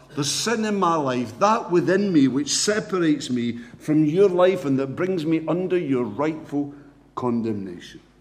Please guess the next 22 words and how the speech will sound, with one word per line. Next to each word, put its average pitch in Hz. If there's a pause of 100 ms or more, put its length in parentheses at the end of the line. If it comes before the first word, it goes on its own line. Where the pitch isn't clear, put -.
(1200)
But 92
Lord, 104
I 92
thank 95
you 90 (1120)
that 101
as 101
well 127
as 123
being 117
a 101
holy 127
and 101
a 98
just 104
God, 85 (1040)
that 135
you 127
are 117
also 135
my 104
loving 117